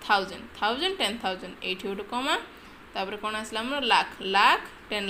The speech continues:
ଲାଖ। ଏଇଠି ଗୋଟେ କମା। ଏଇଠି ଷ୍ଟୁଡେଣ୍ଟ ନା ବହୁତ କନଫ୍ୟୁଜ୍ ହେଇଯିବ। କ'ଣ ପାଇଁ? ନା ଏଇଟା ତ ପଢ଼ିଦେଲ ଆମେ ସିକ୍ସ କରୋଡ଼, yes or no? ବଟ୍ ଏଇଠି କ'ଣ ଅଛି ଆମର? ଜିରୋ ଫାଇଭ୍। ଆକୁ କ'ଣ ଲେଖିବ? ନା ଆକୁ କ'ଣ ଲେଖିବ ସବୁବେଳେ?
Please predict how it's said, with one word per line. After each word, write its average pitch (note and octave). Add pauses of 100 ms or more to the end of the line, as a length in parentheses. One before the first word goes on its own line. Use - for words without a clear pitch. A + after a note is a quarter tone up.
ଲାଖ। - (140)
ଏଇଠି F#3+
ଗୋଟେ A3 (440)
କମା। - (680)
ଏଇଠି D4+ (120)
ଷ୍ଟୁଡେଣ୍ଟ D4+
ନା E4+ (400)
ବହୁତ C4+ (120)
କନଫ୍ୟୁଜ୍ G3+
ହେଇଯିବ। F#3 (120)
କ'ଣ C4 (120)
ପାଇଁ? C4+ (640)
ନା -
ଏଇଟା G#3+
ତ - (100)
ପଢ଼ିଦେଲ C#4+
ଆମେ C#4 (120)
ସିକ୍ସ - (100)
କରୋଡ଼, G#3 (460)
yes C4+
or C#4 (100)
no? G3 (600)
ବଟ୍ A#3+
ଏଇଠି C#4+
କ'ଣ D4
ଅଛି C#4+
ଆମର? C#4+ (220)
ଜିରୋ G3+ (140)
ଫାଇଭ୍। - (420)
ଆକୁ C4+ (140)
କ'ଣ D#4+ (140)
ଲେଖିବ? E4 (640)
ନା G#3+
ଆକୁ A3 (120)
କ'ଣ B3 (100)
ଲେଖିବ C4 (120)
ସବୁବେଳେ? C4